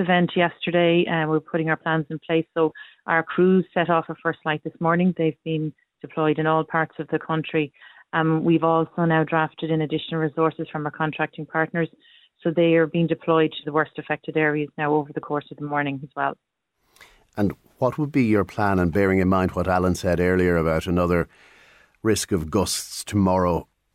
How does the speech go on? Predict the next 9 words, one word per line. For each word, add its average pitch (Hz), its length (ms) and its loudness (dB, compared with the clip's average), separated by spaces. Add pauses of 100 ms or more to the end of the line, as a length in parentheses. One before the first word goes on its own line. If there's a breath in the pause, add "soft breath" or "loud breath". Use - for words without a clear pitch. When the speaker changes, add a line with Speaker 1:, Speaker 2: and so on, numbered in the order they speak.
(280)
Speaker 2:
when 110 300 2
might 104 460 2
you 95 80 0
hope 92 380 -2 (240)
all 92 400 0 (140)
customers 73 500 -8
will 76 120 -6
be 73 140 -8
restored? 69 460 -8